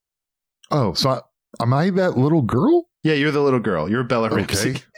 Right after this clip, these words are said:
Speaker 1: Okay, I'm Bella Ramsey. Cool,
Speaker 2: Yeah.
Speaker 1: cool, cool. Can I be Bella Ramsey in Game of Thrones?
Speaker 2: No.
Speaker 1: Damn it.
Speaker 2: No, you're <laughs> you're the one who thinks that she can stab herself in the hand and pour her blood into a, a wound and fix someone.
Speaker 1: Oh,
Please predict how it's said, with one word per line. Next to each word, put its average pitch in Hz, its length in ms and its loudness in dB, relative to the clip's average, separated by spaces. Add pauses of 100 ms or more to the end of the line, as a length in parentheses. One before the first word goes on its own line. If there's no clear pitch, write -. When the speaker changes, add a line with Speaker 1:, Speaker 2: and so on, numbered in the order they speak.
(340)
Speaker 1:
Okay, 190 260 0
I'm 160 140 2
Bella 175 220 2
Ramsey. 139 520 0
Cool, 190 180 0
Speaker 2:
Yeah. 135 100 -2
Speaker 1:
cool, 143 160 2
cool. 127 340 2
Can 190 120 0
I 240 80 2
be 254 120 0
Bella 226 280 2
Ramsey 202 420 2
in 170 80 0
Game 175 180 0
of 165 100 -2
Thrones? 165 520 0 (320)
Speaker 2:
No. 92 380 -2 (640)
Speaker 1:
Damn 226 240 2
it. - 340 -4
Speaker 2:
No, 104 180 -2
you're 107 240 -2 (520)
<laughs> - 420 -6
you're 208 140 2
the 226 100 0
one 220 200 0
who 190 180 2
thinks 165 380 -2
that 147 240 0
she 151 180 -2
can 117 400 0
stab 120 420 -2
herself 127 360 -2
in 110 80 0
the 98 100 0
hand 98 320 -2
and 90 160 -2
pour 104 220 -2
her 107 120 0
blood 90 360 -2
into 85 340 -4
a, 87 320 -8
a 87 140 -2
wound 82 500 -4
and 85 240 -4 (320)
fix - 180 -8
someone. 76 360 -12 (600)
Speaker 1:
Oh, 127 480 -2